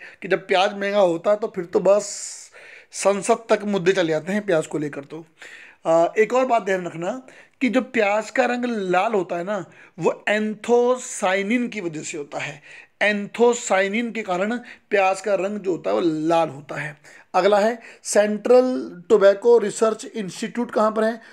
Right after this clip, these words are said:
तो सेंट्रल टोबैको रिसर्च इंस्टीट्यूट राजमुंद्री, आंध्र प्रदेश में है,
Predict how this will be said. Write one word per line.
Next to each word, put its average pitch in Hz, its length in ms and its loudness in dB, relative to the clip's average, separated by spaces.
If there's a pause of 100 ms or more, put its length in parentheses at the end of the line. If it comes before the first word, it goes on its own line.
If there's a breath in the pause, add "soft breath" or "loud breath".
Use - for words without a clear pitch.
(180 loud breath)
तो 220 60 -8
सेंट्रल 214 460 4
टोबैको 214 460 2
रिसर्च 214 420 0
इंस्टीट्यूट 214 520 -6 (320 loud breath)
राजमुंद्री, 190 1400 -2 (380 loud breath)
आंध्र 220 400 2
प्रदेश 180 400 -2
में 180 120 -4
है, 226 160 -2